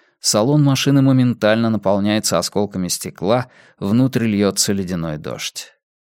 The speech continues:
Потом настает тишина, несколько пустых секунд. Мальчик кричит от страха. Вики, дрожа, выходит из машины, с одежды сыплются осколки. Девочка открывает заднюю дверцу, отстегивает кресло и осматривает малыша,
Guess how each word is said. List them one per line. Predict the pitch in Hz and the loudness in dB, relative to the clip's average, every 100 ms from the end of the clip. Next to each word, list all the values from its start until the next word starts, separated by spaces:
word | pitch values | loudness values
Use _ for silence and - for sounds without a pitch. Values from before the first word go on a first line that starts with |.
| _ _ - | _ _ -12
Потом | 101 107 110 | -4 0 0
настает | 101 - 104 104 | 0 0 -2 -2
тишина, | - 101 107 107 98 - _ - _ 101 | -4 -4 -2 -2 -2 -6 _ -20 _ 0
несколько | 123 127 - 123 120 | 2 2 2 0 -2
пустых | - 113 - 110 | -4 -4 -2 -2
секунд. | - 113 101 80 - - _ _ _ - | -2 -2 -4 -4 -8 -20 _ _ _ -6
Мальчик | 101 143 123 - - - | 0 0 0 -4 -10 -4
кричит | 123 123 - 143 | -2 0 0 0
от | 127 | 0
страха. | - - 131 82 - - _ - - - | 0 0 -2 -2 -8 -20 _ -20 -16 -4
Вики, | 107 139 160 131 | 2 2 2 2
дрожа, | 120 123 143 | 4 4 4
выходит | 151 131 135 127 131 | 2 2 0 0 0
из | 120 | 0
машины, | 123 120 - 123 117 | 0 0 0 0 2
с | - | 2
одежды | 107 113 123 127 | 0 0 0 0
сыплются | - 117 120 - 113 | 0 -2 -4 -2 0
осколки. | 107 - 101 92 - 85 - _ _ _ - | 0 -2 -2 -2 -4 -10 -12 _ _ _ -2
Девочка | 135 139 131 131 | 2 2 2 0
открывает | 127 135 131 131 120 | 0 0 2 2 2
заднюю | 127 123 131 | 0 2 0
дверцу, | 123 139 110 - 80 | 0 0 0 0 -4
отстегивает | 90 - 131 123 127 120 | -2 -2 -2 0 0 -2
кресло | - 139 127 107 | -2 0 0 0
и | |
осматривает | 98 - 113 113 123 120 123 | 0 0 -2 0 0 0 0
малыша, | 123 127 - - 90 | 0 0 -2 -2 -2